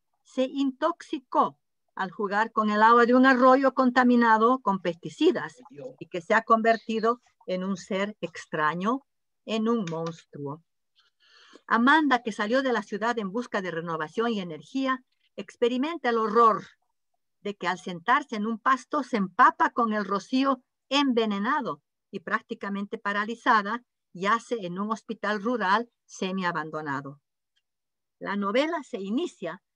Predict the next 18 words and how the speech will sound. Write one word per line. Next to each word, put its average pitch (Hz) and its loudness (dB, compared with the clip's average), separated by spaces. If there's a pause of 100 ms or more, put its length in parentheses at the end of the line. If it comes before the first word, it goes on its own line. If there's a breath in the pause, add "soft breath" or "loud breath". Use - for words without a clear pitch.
(140)
con 196 -8
el 202 -8
diálogo 233 0 (260)
entre 196 -4
la 180 0
voz 254 0
agonizante 202 -2
de 151 -6
Amanda 254 0 (360)
y 214 -4
una 277 4
voz 262 2
en 370 -4
bastardilla, 196 -2 (460)
la 143 -6
voz 214 2
de 208 -2
David, 202 2